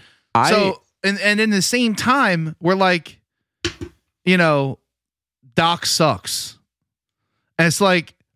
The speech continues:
Speaker 2: okay, but you, but you literally are saying he's, that they're, that the team's not good enough to win. So, like, does he?
Speaker 1: Mm.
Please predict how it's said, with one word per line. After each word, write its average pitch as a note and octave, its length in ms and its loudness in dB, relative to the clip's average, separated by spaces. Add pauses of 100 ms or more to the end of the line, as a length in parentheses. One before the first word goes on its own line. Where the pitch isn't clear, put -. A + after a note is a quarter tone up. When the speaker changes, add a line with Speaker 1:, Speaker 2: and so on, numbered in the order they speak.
Speaker 2:
okay, D3+ 360 -2 (760)
but F#3+ 220 0
you, F#3 80 -4
but F3+ 160 2
you F#3 220 2
literally G3+ 420 2
are F3+ 80 2
saying G3 320 0
he's, D3+ 280 0
that D#3+ 180 2
they're, E3 160 2
that D#3 180 -2
the D#3+ 80 -2
team's F#3 340 0
not C#3+ 160 0
good F#3 140 2
enough C3+ 220 -2
to B2 100 -2
win. C3+ 320 0
So, D#3+ 240 2
like, D3 300 -2 (1300)
does F#3 220 2
he? C#4 300 -2 (1500)
Speaker 1:
Mm. G#2+ 540 4